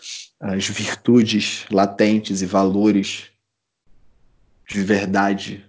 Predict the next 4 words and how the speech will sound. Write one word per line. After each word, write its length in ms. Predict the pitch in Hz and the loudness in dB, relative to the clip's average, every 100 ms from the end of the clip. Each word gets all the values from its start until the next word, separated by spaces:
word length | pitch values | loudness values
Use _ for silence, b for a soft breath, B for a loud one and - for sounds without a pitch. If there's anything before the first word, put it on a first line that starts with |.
| _ | _
né, 280 | 104 98 104 | -10 -8 -8
necessárias 920 | 104 - - - 98 110 95 - - _ _ _ _ _ _ _ _ - | -10 -8 -8 -2 0 0 -4 -6 -12 _ _ _ _ _ _ _ _ -18
pra, 360 | - 90 85 87 - _ | -2 -2 -2 -6 -14 _
pra 400 | - 82 - | -2 -2 -4